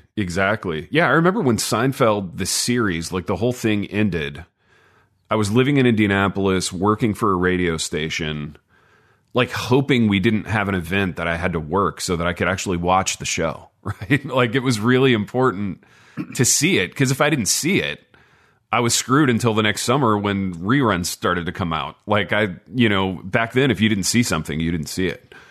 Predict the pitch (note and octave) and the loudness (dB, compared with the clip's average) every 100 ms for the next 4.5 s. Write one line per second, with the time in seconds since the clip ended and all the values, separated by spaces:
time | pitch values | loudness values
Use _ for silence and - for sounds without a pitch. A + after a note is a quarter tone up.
0 | - _ F2+ F#2 F2+ F2 E2 D#2+ D#2+ D#2 | -20 _ -2 0 2 2 2 4 2 2
1 | D#2+ D2 _ _ _ G#2+ G2 F2 E2 A#2 | -2 -4 _ _ _ 0 2 2 0 -2
2 | C3 - G#2+ F#2 - - _ _ - _ | -2 0 2 0 -6 -14 _ _ -20 _
3 | - - F3+ E3+ C3+ E3+ G#2 F#2 - C#3 | -6 0 4 4 2 2 2 0 0 0
4 | G#2+ - C3 - A2 | -2 2 0 0 -4